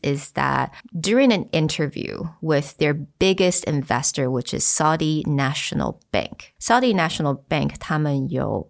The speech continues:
they own, like, nine point nine percent of Credit Suisse. And during the interview, someone asked them, "Are they going to invest more?" 那其实他的回应是说，"No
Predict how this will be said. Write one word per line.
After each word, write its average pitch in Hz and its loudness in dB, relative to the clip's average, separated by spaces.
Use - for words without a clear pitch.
they 139 -2
own, 208 4
like, 165 -2
nine 139 0
point 139 -2
nine 117 -2
percent - -2
of - -8
Credit - -8
Suisse. - -4
And 147 -2
during 262 2
the - -2
interview, 156 0
someone 151 2
asked - -2
them, 143 -2
"Are 165 2
they 160 0
going 135 -2
to - -4
invest - -4
more?" 185 0
那 196 2
其 - 0
实 156 0
他 226 0
的 190 2
回 139 0
应 156 0
是 143 -2
说， 135 -2
"No 180 2